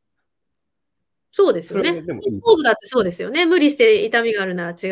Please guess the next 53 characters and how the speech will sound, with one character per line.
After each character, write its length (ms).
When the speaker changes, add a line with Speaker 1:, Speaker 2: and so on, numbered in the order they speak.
Speaker 1:
う 60
か 120
ら 100
ね。 240
Speaker 2:
そ 140
う 60
そ 160
う 60
そ 120
う。 40
Speaker 1:
う 20
ん。 20
Speaker 2:
だ 100
か 120
ら 80
別 200
に 80
こ 80
れ 60
は 80
座-、 320
座-、 340
座 220
法 180
に 80
は 100
限 260
ら 120
な 80
い 80
と 100
思 140
う 60
よ。 120
Speaker 1:
う 80
ん、 120
う 0
ん。 80
Speaker 2:
オ 80
リ 80
ジ 100
ナ 100
ル 80
な 80
意 60
味 60
で 80
は 80
座 120
法 160
だ 120
け 80
ど。 160